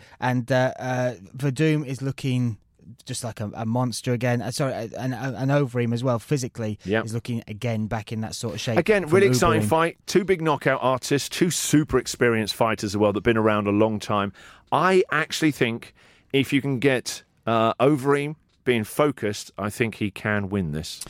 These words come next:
Speaker 1: Uh, he can, he's, he's, he's become a clever fighter
Speaker 2: Yeah.
Speaker 1: now. He's become,
Speaker 2: He'd have
Speaker 1: you
Speaker 2: to
Speaker 1: look at
Speaker 2: change his game plan a bit.
Speaker 1: Totally, it's not, it's not sort of do-, looking to dominate. You watch the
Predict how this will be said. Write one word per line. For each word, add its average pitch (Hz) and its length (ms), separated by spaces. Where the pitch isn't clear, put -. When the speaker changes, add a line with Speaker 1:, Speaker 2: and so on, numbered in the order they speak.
Speaker 1:
Uh, 143 200
he 151 140
can, 165 220
he's, 151 220
he's, 180 200
he's 233 160
become 269 280
a 262 60
clever 240 420
fighter 160 380
Speaker 2:
Yeah. 120 100
Speaker 1:
now. 113 200
He's 156 140
become, - 260
Speaker 2:
He'd - 60
have 196 60
Speaker 1:
you 220 60
Speaker 2:
to 233 60
Speaker 1:
look 233 120
at 196 40
Speaker 2:
change 196 200
his 147 120
game 147 240
plan 110 160
a - 40
bit. - 40
Speaker 1:
Totally, 175 300
it's 156 140
not, 220 200
it's 170 160
not 208 300
sort 180 200
of 147 200
do-, 151 160
looking 175 280
to 143 100
dominate. 143 400
You 180 160
watch 196 220
the 190 100